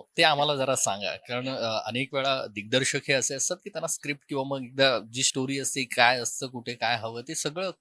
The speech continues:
अगदी डोक्यामध्ये ठेवून जातात. तुमच्या बाबतीमध्ये सिनेमा डोक्यात ठेवणं म्हणजे काय?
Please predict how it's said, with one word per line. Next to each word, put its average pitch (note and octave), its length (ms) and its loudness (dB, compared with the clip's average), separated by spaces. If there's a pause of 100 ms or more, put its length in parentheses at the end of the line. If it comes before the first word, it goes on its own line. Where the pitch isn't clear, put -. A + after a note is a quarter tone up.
(180)
अगदी C#3 280 -4
डोक्यामध्ये B2 460 -6
ठेवून A2 220 -12
जातात. G#2+ 240 -12
तुमच्या E3 500 -8
बाबतीमध्ये G#3+ 600 -8 (140)
सिनेमा F3+ 360 -4
डोक्यात D#3+ 320 -4
ठेवणं C3+ 300 -6
म्हणजे B2 260 -14
काय? - 180 -20